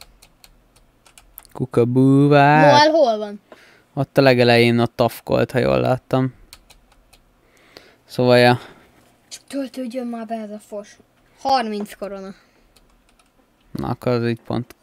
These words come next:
Speaker 1: közöttünk.
Speaker 2: És négyezer.
Speaker 1: Na! Figyeljétek, srácok!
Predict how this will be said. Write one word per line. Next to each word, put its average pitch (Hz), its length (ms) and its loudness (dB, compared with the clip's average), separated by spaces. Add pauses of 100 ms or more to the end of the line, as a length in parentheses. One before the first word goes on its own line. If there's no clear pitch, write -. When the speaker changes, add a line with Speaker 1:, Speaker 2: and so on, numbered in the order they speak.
(120)
Speaker 1:
közöttünk. 127 640 -10 (200)
Speaker 2:
És 226 160 -18
négyezer. 254 840 -8
Speaker 1:
Na! 240 420 4 (1080)
Figyeljétek, 269 840 10
srácok! - 640 2